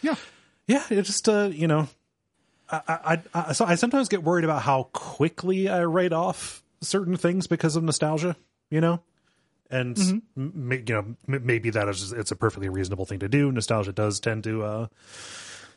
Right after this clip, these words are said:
Speaker 2: it does tend to warp opinions about things.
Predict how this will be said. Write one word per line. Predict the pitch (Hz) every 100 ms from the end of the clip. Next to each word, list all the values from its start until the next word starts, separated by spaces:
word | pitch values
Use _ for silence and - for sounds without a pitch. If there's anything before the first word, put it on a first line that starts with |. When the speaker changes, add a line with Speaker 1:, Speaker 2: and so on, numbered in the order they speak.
| _ -
Speaker 2:
it | 190
does | 247 226
tend | - 226 214
to | - 220 214 214 143 -
warp | 160 185 175 - - -
opinions | 185 - 170 190 208 - -
about | 165 170 180
things. | 196 214 -